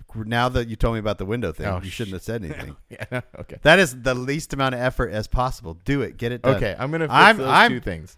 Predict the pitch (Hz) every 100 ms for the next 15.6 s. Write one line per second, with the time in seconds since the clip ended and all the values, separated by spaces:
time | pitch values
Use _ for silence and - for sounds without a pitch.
0 | - 143 220 202 202 151 156 165 165 151
1 | 147 135 123 123 131 110 107 - 113 131
2 | 127 - 131 120 120 - - 127 127 139
3 | 120 113 123 120 113 117 107 107 117 101
4 | 494 - - - 123 156 185 160 135 139
5 | 160 156 - 143 139 117 - 131 127 120
6 | 101 - 147 165 156 131 139 123 92 -
7 | 92 117 104 104 _ _ _ _ _ _
8 | _ _ - 139 139 135 101 95 101 135
9 | 156 170 131 135 143 139 135 165 196 175
10 | 123 123 110 107 117 117 101 95 92 -
11 | 98 95 95 92 104 87 85 92 92 95
12 | 85 92 - 110 113 110 98 - _ _
13 | _ 104 98 107 101 92 90 85 - _
14 | _ 101 98 87 90 82 92 85 80 87
15 | 95 85 85 82 87